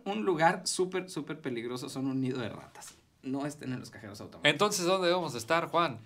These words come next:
Speaker 1: En su casa, encerrados, <laughs> sin
Speaker 2: Nos
Speaker 1: gastar.
Speaker 2: encerramos
Speaker 1: No,
Speaker 2: en la
Speaker 1: no es
Speaker 2: casa.
Speaker 1: cierto. No, vayan a, eh, a lugares,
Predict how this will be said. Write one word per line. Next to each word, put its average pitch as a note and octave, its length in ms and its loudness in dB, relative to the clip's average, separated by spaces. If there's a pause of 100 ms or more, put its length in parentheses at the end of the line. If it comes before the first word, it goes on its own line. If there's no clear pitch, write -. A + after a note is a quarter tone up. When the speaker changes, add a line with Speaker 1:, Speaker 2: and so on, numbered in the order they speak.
(200)
Speaker 1:
En B2 80 -6
su B2+ 140 -2
casa, A3 260 6
encerrados, F#3+ 600 4
<laughs> - 120 -2
sin F3+ 240 4
Speaker 2:
Nos D3 280 6
Speaker 1:
gastar. D#3+ 100 8
Speaker 2:
encerramos D3 580 6
Speaker 1:
No, A3+ 140 12
Speaker 2:
en A#3+ 60 12
la B3 60 8
Speaker 1:
no B3+ 60 8
es G#3+ 60 4
Speaker 2:
casa. A#3+ 60 2
Speaker 1:
cierto. A#3 420 4 (280)
No, F4+ 480 6
vayan D#4+ 440 10
a, - 180 -4 (300)
eh, - 40 -18 (300)
a F3 100 8
lugares, G#3 600 4